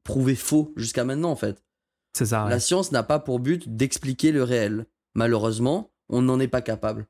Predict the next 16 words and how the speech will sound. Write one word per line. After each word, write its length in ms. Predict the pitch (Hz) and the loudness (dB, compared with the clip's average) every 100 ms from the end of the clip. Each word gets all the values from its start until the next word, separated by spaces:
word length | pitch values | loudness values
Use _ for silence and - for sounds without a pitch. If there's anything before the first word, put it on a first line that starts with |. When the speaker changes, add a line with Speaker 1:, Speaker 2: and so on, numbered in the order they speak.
| _ - | _ -4
Speaker 1:
On 100 | 117 | -2
n'est 80 | |
pas 160 | 110 123 | 0 0
capable, 340 | 123 117 131 | -2 0 -2
ça 160 | 143 135 | 0 -2
c'est 140 | 123 | -2
de 40 | 113 | -2
la 60 | |
métaphysique, 840 | 107 120 127 123 120 113 123 147 123 | 0 0 -2 -4 -4 -2 0 0 -2
euh, 220 | 117 113 _ _ _ _ _ - | -2 -4 _ _ _ _ _ -8
on 80 | 117 | -4
sait 140 | - | -2
pas 120 | 113 | -2
trop 160 | 117 135 | -2 -4
comment 240 | 127 123 | -2 -2
faire. 260 | 113 113 | -2 -6